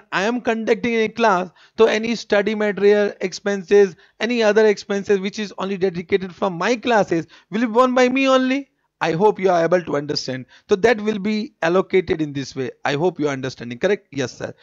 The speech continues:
So can I say it will be directly, means asset, liability, income and expense incorporated in our own balance sheet, our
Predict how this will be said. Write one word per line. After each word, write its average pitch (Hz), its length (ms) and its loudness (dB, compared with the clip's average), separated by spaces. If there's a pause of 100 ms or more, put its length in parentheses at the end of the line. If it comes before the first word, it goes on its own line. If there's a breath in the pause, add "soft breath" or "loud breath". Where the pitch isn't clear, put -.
(220 soft breath)
So 254 80 0
can 277 140 0
I 285 80 2
say 254 220 -2
it 214 240 -10
will 247 160 -4
be 262 100 -2
directly, 208 760 -2
means 208 220 -6 (120)
asset, 226 640 -2 (540)
liability, 214 920 0
income 208 480 0
and 220 100 -2
expense 185 520 -4 (540 soft breath)
incorporated 220 1040 2
in 220 180 -6 (140)
our 226 320 4
own 254 320 4
balance 254 320 4
sheet, 277 200 -2 (420)
our 208 200 2